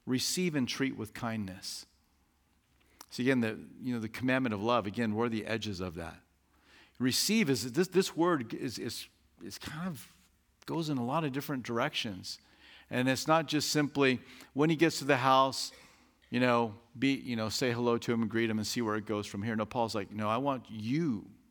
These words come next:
to receive him. And I want you to admit him into fellowship. I want you to receive him into your house.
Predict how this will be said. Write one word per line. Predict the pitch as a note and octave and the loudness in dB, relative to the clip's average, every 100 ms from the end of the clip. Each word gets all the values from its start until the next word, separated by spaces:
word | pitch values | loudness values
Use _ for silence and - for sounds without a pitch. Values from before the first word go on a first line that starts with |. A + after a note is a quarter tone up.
| _ _ - | _ _ -10
to | A2+ | -6
receive | G2+ - F2 F2+ | -6 -6 -10 -12
him. | F#2 E2 E2+ _ _ _ _ _ _ _ _ _ - - - | -14 -16 -18 _ _ _ _ _ _ _ _ _ -20 -20 -8
And | B2 B2+ | -2 0
I | |
want | C3+ C3+ C3 | 2 2 2
you | C3+ C3+ | 2 2
to | C3 | 2
admit | A#2+ B2 C3 D3 C3+ | 2 2 2 2 0
him | C3+ C3 B2 | -2 -2 -2
into | B2 A#2+ B2+ A#2+ A2 | -4 -2 0 0 -2
fellowship. | - - G2+ G#2+ F#2+ - - - - _ _ _ _ - | -8 -8 -6 -4 -6 -8 -12 -18 -20 _ _ _ _ -2
I | C3 | 4
want | D#3+ D#3+ | 6 6
you | E3 | 2
to | D#3+ C#3+ | 2 2
receive | C3 - E3 D#3 | 2 2 0 2
him | D#3 C3+ | 0 -2
into | C3 C3 - | -2 -2 -4
your | A2+ A2+ | -6 -6
house. | - A2+ A#2+ A2+ | -6 -4 -6 -8